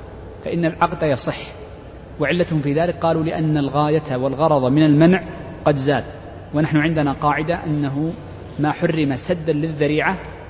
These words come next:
فإنها إذا زالت الذريعة صح الفعل".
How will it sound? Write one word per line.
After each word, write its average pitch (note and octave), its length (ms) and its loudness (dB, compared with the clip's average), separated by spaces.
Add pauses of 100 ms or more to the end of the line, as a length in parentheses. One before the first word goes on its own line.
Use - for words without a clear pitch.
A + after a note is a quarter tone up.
فإنها D#3 480 0
إذا C#3+ 260 0
زالت D#3 360 0
الذريعة D3 760 0 (400)
صح - 420 -4
الفعل". C3+ 500 -2